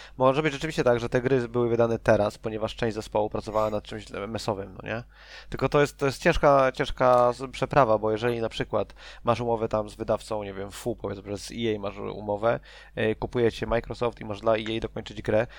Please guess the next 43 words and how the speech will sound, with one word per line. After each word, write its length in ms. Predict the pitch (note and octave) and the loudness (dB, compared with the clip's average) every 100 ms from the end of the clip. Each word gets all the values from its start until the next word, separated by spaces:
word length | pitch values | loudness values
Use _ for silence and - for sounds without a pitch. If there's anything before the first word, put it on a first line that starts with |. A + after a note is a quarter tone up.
| - | -14
to 100 | - | -2
nie 60 | D3 | 2
możesz 180 | D3 | 2
sobie 140 | B2 A#2 | 2 0
powiedzieć, 420 | A2+ G#2+ G#2+ G2 | 2 0 -2 0
że 200 | A2+ G#2 - - | 0 0 -2 0
nagle 240 | A#2 A2+ | 2 2
połowa 320 | - A#2 A2 | 2 2 4
naszego 300 | A2 - A2 | -2 -4 -8
studia 240 | G#2+ A2 G#2+ | -6 -4 -2
będzie 160 | G2+ - | -4 -8
pracowała 360 | G#2 G#2 G#2 | -8 -4 -2
nad 140 | G#2 - | -2 -6
twoją 320 | - G#2+ G#2 | -6 -6 -4
grą, 240 | G#2 G#2 | -6 -4
jeżeli 400 | A2 G#2+ G2+ G#2 - - - | -4 -6 -6 -10 -14 -18 -4
wydawca 340 | A2+ A2 A#2 | 0 2 0
przeważnie 340 | - A2 G2+ G#2+ | -2 -4 -4 -6
pompuje 340 | G#2+ A#2+ A#2 | -8 -4 0
kasę 360 | C3+ - G#2 F#2+ G2+ | 2 2 -2 -4 -16
w 100 | - | -6
grę. 240 | G2+ G2+ - - - | -4 -2 -6 -18 -10
I 80 | B2 | -4
to 80 | A#2 | 0
też 140 | C3+ | 2
nie 60 | C#3 | 0
jest 120 | A#2 | 0
tak, 120 | A2+ | 0
że 80 | G#2+ | 0
Microsoft 340 | A2 G#2+ G#2 | -4 -6 -10
może 120 | G#2+ G#2 | -10 -8
sobie 160 | A2+ | -6
powiedzieć, 220 | A2 G#2+ G#2 | -4 -6 -8
że 80 | |
chcą 220 | - A2+ G#2+ | -8 -8 -8
zwiększyć 400 | G#2+ - G#2 - | -10 -8 -8 -8
scope, 600 | - B2 G#2 - F#2+ G#2 | -4 -2 -2 -6 -6 -6
y, 40 | |
Psychonauts 520 | G2+ G#2+ G2+ G2 F#2+ - | -4 -6 -6 -10 -12 -8
dwa. 160 | - | -6
Y, 1040 | G#2 - - - - - _ _ - - - G#2 G#2 - - - _ _ _ _ _ - B2+ | -6 -8 -20 -20 -20 -20 _ _ -20 -20 -16 -12 -12 -14 -20 -20 _ _ _ _ _ -4 0
nie 140 | G2+ | 0
wiem. 120 | F#2 | -2